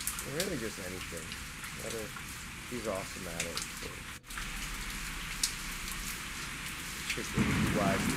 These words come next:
just let her do her thing. I wish someone was good at making traps.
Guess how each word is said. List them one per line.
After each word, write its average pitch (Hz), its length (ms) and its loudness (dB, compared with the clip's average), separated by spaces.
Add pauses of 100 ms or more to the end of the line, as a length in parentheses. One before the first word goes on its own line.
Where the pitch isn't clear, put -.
just - 220 6
let - 100 4
her - 160 2
do 92 160 2
her - 80 6 (140)
thing. - 220 2 (1800)
I - 320 2
wish - 240 4
someone 135 320 4
was 101 160 0
good 101 160 2
at 90 160 2
making 92 400 0
traps. 90 320 0